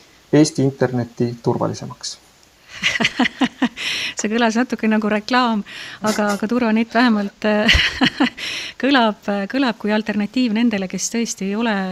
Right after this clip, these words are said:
Speaker 2: äh, kel omal, kel, kes ei oma võimekust ise sellega tegeleda ja ei ole,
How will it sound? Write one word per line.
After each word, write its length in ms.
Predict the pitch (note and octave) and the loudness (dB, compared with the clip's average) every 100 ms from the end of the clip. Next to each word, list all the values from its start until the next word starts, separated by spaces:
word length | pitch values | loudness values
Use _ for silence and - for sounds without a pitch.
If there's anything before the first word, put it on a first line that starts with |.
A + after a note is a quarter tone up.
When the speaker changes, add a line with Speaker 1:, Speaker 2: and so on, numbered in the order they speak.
| F#3+ F#3 - - - | -6 -10 -16 -20 -12
Speaker 2:
äh, 640 | G3 G3 G3 G3+ G3 G3+ G3+ G3+ | -8 -6 -6 -6 -8 -10 -12 -6
kel 240 | G#3+ A3 | -2 2
omal, 240 | A#3 G#3 - | 2 0 -4
kel, 200 | G#3+ G#3+ | -8 -6
kes 180 | G#3 G#3 | -4 0
ei 40 | B3 | 2
oma 260 | A3+ F#3+ G3 | 2 0 2
võimekust 680 | B3+ G#3 - G3+ - - G#3 | 2 2 -2 -10 -10 -6 -6
ise 200 | A3 G#3 | -4 -4
sellega 320 | G3+ F#3+ G3 | -4 -4 -4
tegeleda 480 | A3 G#3+ G3 F#3+ F#3 | -2 -2 -2 -4 -4
ja 120 | F#3+ F#3+ | -2 -2
ei 60 | |
ole, 180 | G#3 G3+ | 0 0